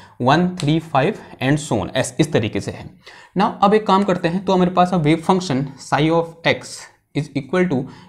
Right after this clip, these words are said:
क्या हो जाएगा? one by under root of a, और ये क्या आ जाएगा? देखो cos n pi x upon कितना आ गया? टू ए आ गया। और यहाँ पर जो एन है मेरा वो क्या है? वन,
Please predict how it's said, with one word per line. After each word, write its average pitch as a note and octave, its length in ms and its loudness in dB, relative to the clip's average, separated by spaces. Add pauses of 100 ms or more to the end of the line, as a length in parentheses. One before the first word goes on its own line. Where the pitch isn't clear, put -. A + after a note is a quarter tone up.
(120)
क्या D#3+ 120 2
हो D#3 80 2
जाएगा? D3+ 260 2 (200)
one C3+ 240 0
by D3+ 160 0 (340)
under B2+ 220 0
root D3+ 160 2
of D3 140 0 (180)
a, B2+ 120 0 (640)
और A2 360 -2
ये C#3 60 0
क्या D3 200 -2
आ - 20 0
जाएगा? C3+ 200 0
देखो C#3+ 220 -4 (140)
cos D#3+ 260 0 (640)
n D3 180 0 (160)
pi C3 100 4 (260)
x - 220 -8 (320)
upon C3+ 260 0
कितना C#3+ 260 0
आ C3 40 -2
गया? D3 180 -4 (500)
टू D3 140 4
ए D#3 80 4
आ D#3 120 4
गया। D#3+ 180 0 (380)
और A#2 160 0
यहाँ A#2+ 280 0
पर F#3 80 4
जो F#3+ 360 0
एन F#3+ 100 2
है E3+ 160 0
मेरा C3+ 240 2 (320)
वो C#3 80 0
क्या C3+ 180 2
है? D#3 140 0 (420)
वन, C#3 300 0